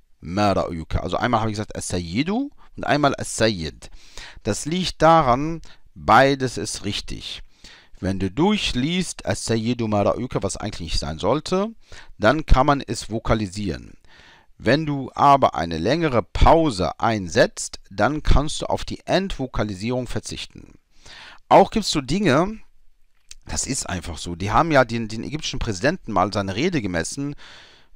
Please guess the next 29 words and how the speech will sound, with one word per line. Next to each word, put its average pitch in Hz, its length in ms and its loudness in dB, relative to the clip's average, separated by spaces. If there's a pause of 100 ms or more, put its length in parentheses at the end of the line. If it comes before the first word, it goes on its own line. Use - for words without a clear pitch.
(260)
Ich - 120 -16
weiß 123 180 2
nicht, 95 100 -4 (260)
ob - 200 -8
jetzt - 300 -6
dreiundsechzig 135 800 2
oder 101 220 -4
hundertdreiundsechzig, 131 1080 -2
auf - 140 -6
jeden 160 140 -2
Fall 131 160 0
schrecklich - 600 -4
viele 180 240 -4
Vokalisierungsfehler. 120 1080 -4 (1000)
Und 139 380 2
ich - 240 -4 (360)
würde 127 260 -2 (100)
absolut 170 420 0
lügen, 170 460 -4
wenn 127 140 0
ich 113 80 -4
sage, 127 240 4
ich 113 80 -6
könnte 120 240 0
auf - 180 -2
Anhieb 160 480 -2
jetzt 120 180 -2
jedes 139 320 -2
Wort 139 380 4